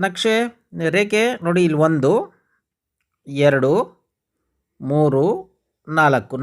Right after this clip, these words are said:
ನಾಲ್ಕು ಬಾರಿ ಛೇದಿಸಿದೆ, ಹೌದಾ? ಆ ಬಿಂದು ಏನು ಇಟ್ಟಿದ್ದೀನಲ್ಲ ಅದೇ ಶೂನ್ಯತೆ ಅಂತ. ಅಂದರೆ ನಕ್ಷೆ ಎಕ್ಸ್ ಅಕ್ಷವನ್ನು ಮೂರು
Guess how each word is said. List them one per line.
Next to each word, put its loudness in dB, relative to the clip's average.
ನಾಲ್ಕು 2
ಬಾರಿ 0
ಛೇದಿಸಿದೆ, -8
ಹೌದಾ? 0
ಆ -8
ಬಿಂದು 2
ಏನು 0
ಇಟ್ಟಿದ್ದೀನಲ್ಲ -2
ಅದೇ 0
ಶೂನ್ಯತೆ 2
ಅಂತ. -4
ಅಂದರೆ -2
ನಕ್ಷೆ -2
ಎಕ್ಸ್ -4
ಅಕ್ಷವನ್ನು 0
ಮೂರು 4